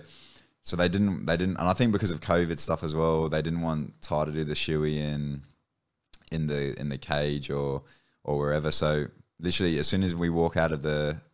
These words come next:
the cage, we're escorted to Dana White's private room, which is just like,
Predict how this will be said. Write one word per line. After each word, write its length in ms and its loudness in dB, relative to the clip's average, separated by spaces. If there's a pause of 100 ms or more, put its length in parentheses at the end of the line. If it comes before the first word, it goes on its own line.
(360)
the 80 -10
cage, 600 -4 (960)
we're 220 0
escorted 600 0
to 420 0 (240)
Dana 360 -2
White's 280 0
private 460 -2
room, 560 -2
which 200 -6
is 100 -2
just 220 0
like, 520 -2